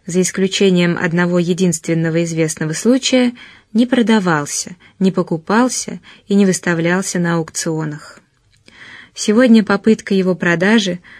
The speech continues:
пожалуй, была бы даже бессмысленна. Этот самый большой и самый прекрасный в мире зеленый алмаз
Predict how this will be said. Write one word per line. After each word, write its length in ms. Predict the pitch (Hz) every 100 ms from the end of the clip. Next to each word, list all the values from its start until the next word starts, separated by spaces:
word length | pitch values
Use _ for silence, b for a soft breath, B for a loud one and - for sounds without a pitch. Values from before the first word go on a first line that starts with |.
| B B
пожалуй, 580 | 175 185 196 196 190 185 B B
была 340 | 180 185 185 202
бы 100 | 190
даже 280 | 180 185 175
бессмысленна. 960 | 175 - 180 170 160 151 147 147 165 _ _ b b b
Этот 260 | - 185 185
самый 320 | - 208 202
большой 640 | 185 185 - - 196 160 160 B B B
и 40 |
самый 280 | 180 196 190
прекрасный 720 | 180 180 185 196 180 - 175
в 80 | 170
мире 320 | 190 190 170
зеленый 560 | 160 170 180 165 165 -
алмаз 680 | 180 175 180 208 262 -